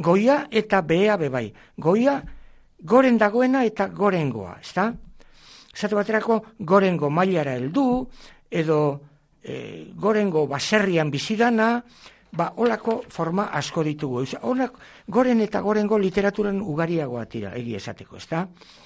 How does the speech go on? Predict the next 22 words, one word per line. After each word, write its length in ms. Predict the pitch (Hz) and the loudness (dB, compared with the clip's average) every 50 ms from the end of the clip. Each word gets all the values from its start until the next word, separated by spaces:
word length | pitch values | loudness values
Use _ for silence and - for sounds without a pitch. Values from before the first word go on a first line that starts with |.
| - - - - - - - - 175 | -20 -20 -20 -20 -20 -20 -6 0 4
Ninaz, 460 | 220 240 240 247 254 240 - - - _ _ _ - - - - _ - | 4 6 6 4 4 2 -2 -6 -12 _ _ _ -20 -20 -20 -20 _ -6
eta 520 | - 175 170 165 165 170 170 - - 139 | -2 0 2 2 0 -2 -2 -4 -4 -4
bardin, 480 | - 113 117 131 131 156 233 247 262 262 - - _ _ _ _ _ _ _ _ _ _ | -4 -6 -6 -4 0 2 2 2 2 0 -2 -10 _ _ _ _ _ _ _ _ _ _
gorengo, 500 | 139 143 175 190 190 196 190 - 135 - - - | -2 0 0 2 2 0 -2 -2 -4 -4 -4 -4
goren 320 | 151 180 190 180 175 165 | 0 2 2 2 2 2
gorengo, 400 | 156 180 185 196 196 196 240 240 | 2 2 2 2 0 2 2 0
eta 200 | 208 - - 156 | 0 0 -2 -4
beren 680 | 147 123 - 180 208 226 240 220 214 226 233 240 240 247 | -4 0 2 4 6 6 6 4 4 2 2 2 0 -2
beherengo, 680 | 175 135 165 180 202 208 185 175 139 120 92 87 - - - | -4 -2 0 2 2 2 2 0 -2 -2 -4 -8 -12 -14 -14
ezta? 220 | - - 175 185 | -8 -8 -6 -4
Horrepe 320 | 208 196 214 196 170 160 131 | -2 0 0 0 0 -2 -4
bardin, 320 | 131 131 117 123 101 87 | -4 -6 -6 -8 -8 -8
ezta? 280 | 87 - - 160 180 190 - - - - - - - - - _ | -10 -6 -6 -6 -6 -6 -8 -18 -20 -20 -20 -20 -20 -20 -20 _
E, 340 | - 151 147 143 143 147 147 - - - - - - | -2 0 0 2 0 -2 -6 -14 -20 -20 -20 -18 -6
ninaz 460 | - 185 220 254 262 269 277 277 277 - | 0 4 6 6 6 6 4 2 0 -2
beherengo 600 | 147 170 214 254 269 254 254 240 233 247 277 285 277 - - _ _ - | 0 4 6 6 6 6 4 2 4 4 4 4 2 -2 -16 _ _ -8
eta 220 | - 175 - 185 | -8 -2 -2 -2
zu 260 | - - - 254 277 - 262 175 | -2 -2 -4 -4 -4 -6 -8 -8
gorengo, 720 | 165 185 196 226 233 233 214 196 170 151 131 117 98 76 - - | -2 2 4 6 6 6 4 2 0 0 -2 -4 -6 -8 -8 -6
eh? 180 | 170 196 220 - - _ _ _ _ _ _ _ | -4 -4 -4 -6 -12 _ _ _ _ _ _ _
Am-, 220 | - 135 143 - - - | -6 -6 -6 -6 -6 -6
e, 120 | 147 | -4